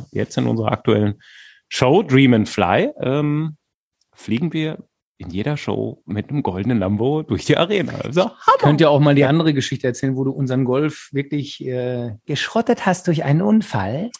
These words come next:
Speaker 1: Da müssen wir nicht drauf eingehen, aber
Speaker 2: <laughs>
Speaker 1: eine andere Illusion ist
Speaker 2: Und
Speaker 1: zum
Speaker 2: wo wir dann
Speaker 1: Beispiel
Speaker 2: gesagt haben, es wär doch geil, wenn man jetzt den
Speaker 1: Äh, mute
Speaker 2: einfach
Speaker 1: mal mein
Speaker 2: verwandeln
Speaker 1: Ja.
Speaker 2: könnte.
Speaker 1: Ruhe
Speaker 2: Und zwar
Speaker 1: jetzt.
Speaker 2: in einen neuen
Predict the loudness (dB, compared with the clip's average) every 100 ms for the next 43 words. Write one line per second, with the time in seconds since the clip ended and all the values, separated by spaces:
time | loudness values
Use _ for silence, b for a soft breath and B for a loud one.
0 | B B B -6 -4 -2 -4 -4 -4 -6
1 | -4 -6 -6 -6 -8 -8 -6 -4 -4 -6
2 | -6 -6 -4 -4 -6 -6 -8 -8 -6 -6
3 | -6 -8 -12 -14 -14 -6 -4 0 2 4
4 | 2 2 0 2 0 -2 0 0 0 -4
5 | -6 -6 -6 -6 -4 -2 -2 -2 -4 -4
6 | -6 -10 -8 -6 -4 -2 -2 0 0 0
7 | 0 -2 0 0 -2 -2 0 0 0 4
8 | 4 4 2 0 0 -2 -6 -6 -4 -4
9 | -4 -6 -2 -2 -2 -6 -6 -4 -2 0
10 | 0 -4 -6